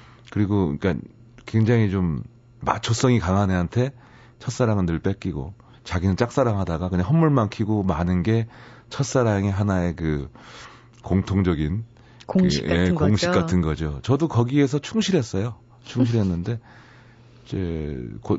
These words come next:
Speaker 1: 대학교 삼 학년 때 그 같은 과 여자를 되게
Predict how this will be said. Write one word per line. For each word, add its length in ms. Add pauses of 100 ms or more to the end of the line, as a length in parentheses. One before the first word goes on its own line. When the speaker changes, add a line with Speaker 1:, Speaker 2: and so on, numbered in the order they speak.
(140)
Speaker 1:
대학교 320
삼 180
학년 240
때 340 (840)
그 240
같은 340
과 280
여자를 720 (100)
되게 260